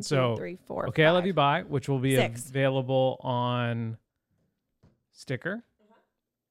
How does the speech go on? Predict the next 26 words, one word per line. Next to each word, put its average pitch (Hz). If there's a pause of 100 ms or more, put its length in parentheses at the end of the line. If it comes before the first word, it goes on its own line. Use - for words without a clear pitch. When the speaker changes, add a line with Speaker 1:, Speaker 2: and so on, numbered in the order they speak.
(120)
Speaker 1:
Uh-huh. 131
Speaker 2:
uh, 117 (120)
print, - (140)
Speaker 1:
Mm-hmm. 214 (960)
Speaker 2:
a -
mug, 120 (260)
as 104
you 110
Speaker 1:
Mm-hmm. 107
Speaker 2:
can 107
see -
here, 120 (1000)
a 120
keychain, 156 (1200)
an 135
enamel 123
keychain, 156 (220)
Speaker 1:
Mm-hmm. 208 (440)
Speaker 2:
a 135
black 147
t-shirt 170
that 131
I'm 123
wearing 123
right 123
now 165